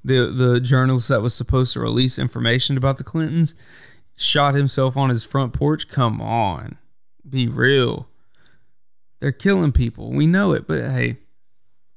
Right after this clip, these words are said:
that's, you know, but she still got all these votes because, you know, whenever she was running for president, she still got a fuck ton of votes. Because, you know, and most of it was because that's, that's that party's candidate, and that's how they vote. If they're blue, they vote blue.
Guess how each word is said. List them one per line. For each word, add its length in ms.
that's, 300
you 120
know, 220
but 200
she 260
still 280
got 140
all 160
these 200
votes 320
because, 560
you 160
know, 100
whenever 220
she 180
was 140
running 160
for 120
president, 440
she 160
still 180
got 140
a 40
fuck 240
ton 160
of 60
votes. 420
Because, 520
you 80
know, 180
and 120
most 260
of 100
it 80
was 180
because 600
that's, 520
that's 240
that 200
party's 360
candidate, 480
and 100
that's 200
how 100
they 140
vote. 300
If 140
they're 180
blue, 320
they 140
vote 260
blue. 400